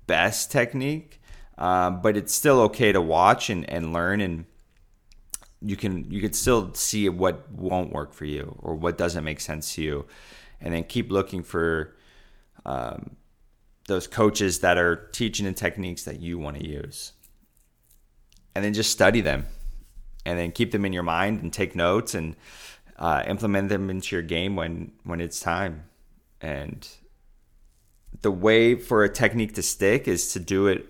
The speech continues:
over and over and over and make it a habit. So, it, it, you know, generally it takes about three months to make something a habit of working on it constantly.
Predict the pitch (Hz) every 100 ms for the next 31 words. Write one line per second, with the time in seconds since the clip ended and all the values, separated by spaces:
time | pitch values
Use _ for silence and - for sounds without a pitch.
0 | - 95 98 98 90 87 87 87 82 92
1 | 104 98 82 87 80 80 78 78 71 -
2 | - _ - - 76 78 - 98 - 104
3 | 82 87 - 104 110 104 95 85 - 98
4 | - - 90 - - 107 98 95 - -
5 | - 98 90 92 92 87 78 80 82 82
6 | - - 85 90 90 85 85 - 82 80
7 | - 82 80